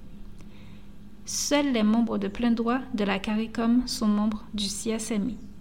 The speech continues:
Et sur les quinze membres de plein droit qui ont été présentés lors du premier épisode, seuls douze font partie de ce marché unique de la caricom. En effet,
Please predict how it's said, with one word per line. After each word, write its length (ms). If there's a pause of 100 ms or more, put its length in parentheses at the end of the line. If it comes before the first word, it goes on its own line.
(880)
Et 80
sur 220
les 160
quinze 280
membres 380
de 120
plein 240
droit 320 (120)
qui 160
ont 60
été 240
présentés 680 (160)
lors 220
du 100
premier 360
épisode, 500 (420)
seuls 420
douze 360
font 240
partie 560 (500)
de 140
ce 140
marché 680 (180)
unique 600
de 40
la 200
caricom. 560 (520)
En 200
effet, 400